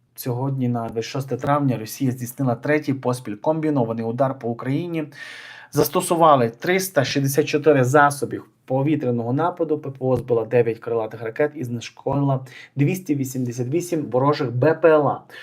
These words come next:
Тобто, <laughs> він, е, каже те, що суперечить, розумієте? Відправляють, е, ракети, шахеди, страждають мирні мешканці, а він каже про врегулювання, я маю на увазі Піскова.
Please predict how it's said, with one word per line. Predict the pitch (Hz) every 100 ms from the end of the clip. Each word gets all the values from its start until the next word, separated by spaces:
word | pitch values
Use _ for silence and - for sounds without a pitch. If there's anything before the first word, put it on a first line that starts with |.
| - -
Тобто, | 156 - 135 127 131 143 123 -
<laughs> | - - - 123 139
він, | 135 160 160
е, | 143 131 127 -
каже | 147 143
те, | 143 151
що | 151
суперечить, | 139 143 143 131 117 - 104 110
розумієте? | 120 131 165 139 110
Відправляють, | 120 123 131 135 143 135 123 -
е, | _ - - - 117 113 113 113
ракети, | 135 151 160 131
шахеди, | 123 120 156 160 151 127 127 -
страждають | 123 - 127 127 127 120 113
мирні | 127 123 117
мешканці, | 120 139 123 - 110 - 127 - _ _
а | -
він | 139 160
каже | 135 131 127 120
про | 131 139 120
врегулювання, | 127 131 131 135 120 107 101
я | 120
маю | 120 123
на |
увазі | 117 117 110
Піскова. | - 127 - 127 95 90